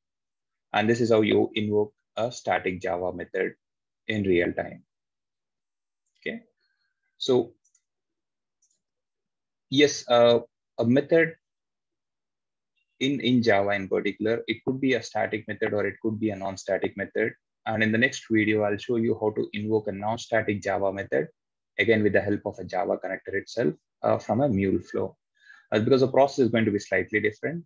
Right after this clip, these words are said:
So please join me in the next video to understand how to do this exactly.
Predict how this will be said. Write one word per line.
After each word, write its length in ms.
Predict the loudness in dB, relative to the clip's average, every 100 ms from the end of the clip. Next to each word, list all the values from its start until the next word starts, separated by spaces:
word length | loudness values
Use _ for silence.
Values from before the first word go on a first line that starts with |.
| _
So 220 | -4 -4
please 280 | 2 2 2
join 240 | 0 0
me 80 | -2
in 40 |
the 80 | -2
next 260 | -4 -6 -4
video 240 | -2 0 0
to 140 | 0
understand 480 | 0 -4 -6 -10 -8 -6
how 80 | -4
to 120 | -2
do 180 | -2 -2
this 160 | -4
exactly. 560 | -6 -8 -10 -10 -10 -12